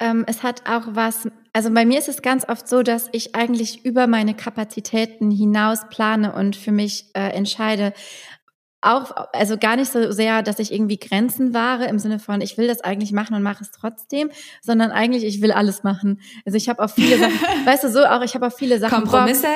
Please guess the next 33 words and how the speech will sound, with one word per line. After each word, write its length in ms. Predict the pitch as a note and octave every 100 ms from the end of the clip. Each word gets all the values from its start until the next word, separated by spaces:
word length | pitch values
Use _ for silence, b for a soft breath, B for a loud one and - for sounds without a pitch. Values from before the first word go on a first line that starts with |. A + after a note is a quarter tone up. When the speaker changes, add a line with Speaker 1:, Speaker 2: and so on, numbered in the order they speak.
| D4+
Speaker 2:
kenn 180 | F4 A#3+
ich 140 | C4+
Speaker 1:
Genau, 160 | C4 B3
Speaker 2:
nicht. 120 | A3
Speaker 1:
auch 100 | B3
im 100 | A#3
Speaker 2:
<laughs> 0 |
Speaker 1:
Verein, 680 | C#4 A#3 A3+ B3 B3 B3 A#3+
wenn 100 | A#3
es 140 | A#3 -
um 200 | A3 G#3
Verantwortlichkeiten 840 | A3+ B3 A#3 A3 A3 A3+ - A3
geht. 220 | A3+ A3+
Ich 100 | A3+
bin 100 | A#3+
immer 200 | - D#4+
diejenige, 400 | C#4 C4+ C#4 C4
die 100 | B3+
hier 200 | B3+ C#4+
schreit, 440 | C#4+ - G3+ G#3+ A#3
weil 100 | A#3+
ich 120 | G#3+
auch 100 | G3
Bock 320 | B3+ C#4+ -
drauf 260 | - G#3+ G#3+
hab, 180 | G#3 -
was 160 | G#3 -
zu 140 | G3
bewegen 420 | G#3+ A3 C#4 B3
und 100 | A3
was 200 | G#3+ G#3
zu 100 | -
machen. 460 | A3 C4+ C4+ G#3+